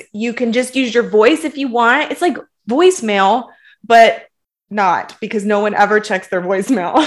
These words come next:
<laughs> So, but through email, like, you can send these things through your email now. There's tons of services that do it. And I find people are really fast to respond to these because they're new and people aren't really, like, used to getting them yet.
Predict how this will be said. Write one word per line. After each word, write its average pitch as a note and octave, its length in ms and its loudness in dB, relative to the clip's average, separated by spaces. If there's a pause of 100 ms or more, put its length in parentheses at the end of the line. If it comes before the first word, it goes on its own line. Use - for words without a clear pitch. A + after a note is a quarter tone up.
(220)
<laughs> - 120 -14
So, A#3 360 6
but B3+ 220 2 (220)
through F4 260 0
email, C#4 520 0
like, A3+ 200 2
you B3+ 100 -8
can D4 160 -6
send B3+ 320 -4
these C#4+ 180 -4
things G#3+ 280 -4
through B3 240 -2
your A#3+ 240 0
email B3+ 300 0
now. F#3 420 0 (160)
There's G#3+ 160 -6
tons C#4 340 -2
of B3+ 100 -6
services A3+ 500 -4
that F3 240 -4
do G#3+ 160 -2
it. E3 220 0 (380)
And G#3+ 360 0 (160)
I C#4+ 180 4
find G#4+ 260 0
people D4 280 0
are A3+ 320 0
really A3+ 300 2
fast F#3 440 -2
to C4+ 100 -4
respond G3+ 680 -2
to D#4 120 -4
these F4+ 400 2
because B3 340 -6
they're A3 260 2
new F#3+ 380 0
and G#3+ 200 -4
people G#3 260 -8
aren't G3+ 240 -2
really, G3+ 300 -4
like, F#3+ 320 -4 (160)
used G3+ 320 -10
to A#3 60 -4
getting F#3+ 340 0
them C4+ 160 -4
yet. D#4+ 340 -2